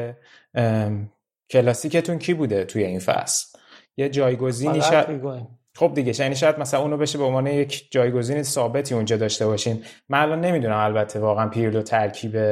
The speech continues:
Speaker 1: مد نظرش چیه، همون، اه، با ستای جلو می‌خواد بازی کنه دوتا، نمی‌دونم آیا معلوم شده یا نه. ولی از اون ور، اه، این، اه، دژان کولوش-، کولوشفسکی هم که اومده، اون خب بازیکن جوونی، اون،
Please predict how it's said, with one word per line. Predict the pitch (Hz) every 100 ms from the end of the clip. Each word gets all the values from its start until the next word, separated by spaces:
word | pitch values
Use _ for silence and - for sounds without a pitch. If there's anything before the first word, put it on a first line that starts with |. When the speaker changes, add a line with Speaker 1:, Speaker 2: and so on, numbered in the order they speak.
| 104 104 - -
Speaker 1:
مد | - 110 107 107 107
نظرش | 107 104 110 120 -
چیه، | - 117
همون، | 107 110 110 - - - -
اه، | 110 98
با | 92 104 95
ستای | - - 101 117 127
جلو | 127 123 127
می‌خواد | 135 123 117
بازی | 117 110 110
کنه | 113 107
دوتا، | 107 104 117 113 -
نمی‌دونم | 127 123 110 101 92
آیا | - 110 104
معلوم | 104 101 101
شده | 98 104 95
یا | 95
نه. | 90 87 - - - - _
ولی | 120 120 147 160
از | 147 127
اون | 156
ور، | 170 175
اه، | 147 135
این، | 131 165 -
اه، | 131
دژان | 127 127 123 123
کولوش-، | - 123 120 - -
کولوشفسکی | 131 123 135 127 - 147
هم | 151
که | 151
اومده، | 127 117 113 139 123 -
اون | 151
خب | - 131 -
بازیکن | - 120 110 123
جوونی، | 113 104 92 92 87 -
اون، | 143 131